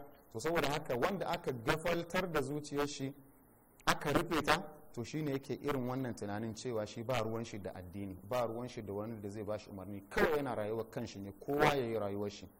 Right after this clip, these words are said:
In ka duba tarihi irin su Fir'auna da sauransu, kawai gabaki ɗaya sun ɗau rayuwarsu ne yadda suke so, da sauran manyan arna haka da sauransu, irin su mutanen Annabi Shu'aibu da sauransu. Aka zo ana musu wa'azi,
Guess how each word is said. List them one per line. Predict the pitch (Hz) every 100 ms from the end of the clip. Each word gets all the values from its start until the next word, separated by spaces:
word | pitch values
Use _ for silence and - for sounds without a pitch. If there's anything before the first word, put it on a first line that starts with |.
| - - - - - - - - -
In | 139
ka | 147
duba | 147 151
tarihi | 135 131 139 147 139 127
irin | 143 123
su | 139
Fir'auna | 131 123 - 139 165 - - - - - -
da | 101 104
sauransu, | 123 131 156 165 156 107 - - -
kawai | 151 147
gabaki | 110 107 104 104 - 127
ɗaya | 127 127 - - - - - - - - -
sun | - - 135
ɗau | 135 143 143
rayuwarsu | 123 120 131 131 123
ne | 120
yadda | 131 120
suke | 113 127 123 113
so, | 127 120 -
da | 101
sauran | - 117 120
manyan | 127 135 127 117 120
arna | 120 123 127 127
haka | 131 113
da | 98
sauransu, | 117 123 135 135 127
irin | 131 117
su | -
mutanen | 123 131 117 120 113
Annabi | 113 123
Shu'aibu | 107 - 120 131 113
da | 98
sauransu. | 117 127 147 143 127 - - - - - - -
Aka | 156 -
zo | 139 151
ana | 160 143
musu | 143 143
wa'azi, | 135 135 123 120